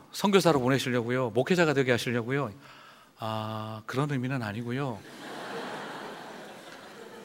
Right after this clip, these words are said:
바울이 로마의 시민권을 갖고 있었잖아요. 그리고 가말리엘 학파 최고 문화생으로 공부했잖아요.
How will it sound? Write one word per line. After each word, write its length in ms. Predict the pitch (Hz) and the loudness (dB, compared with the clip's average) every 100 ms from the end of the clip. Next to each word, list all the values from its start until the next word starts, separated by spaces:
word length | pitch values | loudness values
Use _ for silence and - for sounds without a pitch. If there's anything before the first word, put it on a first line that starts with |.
| - - - | -18 -20 -2
바울이 400 | - 127 170 180 | 8 10 10 10
로마의 500 | 170 165 175 180 180 | 10 10 10 10 10
시민권을 540 | 156 - 147 151 170 143 | 8 6 4 2 2 4
갖고 240 | 127 131 | 2 2
있었잖아요. 1040 | 120 113 - 101 95 92 98 101 101 95 - - - - - - - - - | 0 0 -2 -2 -2 -4 -4 -4 -6 -10 -16 -20 -20 -20 -20 -20 -20 -14 -4
그리고 420 | 131 127 135 131 | -2 2 2 2
가말리엘 640 | - 147 175 196 190 196 180 | 6 10 12 12 12 10 10
학파 460 | 151 160 - 156 | 8 4 6 4
최고 360 | 147 - 190 208 | 6 4 6 6
문화생으로 520 | 190 139 143 151 135 | 8 8 6 4 4
공부했잖아요. 1000 | 123 117 117 127 - 107 98 92 98 104 | 2 2 6 4 4 2 2 -2 -4 -8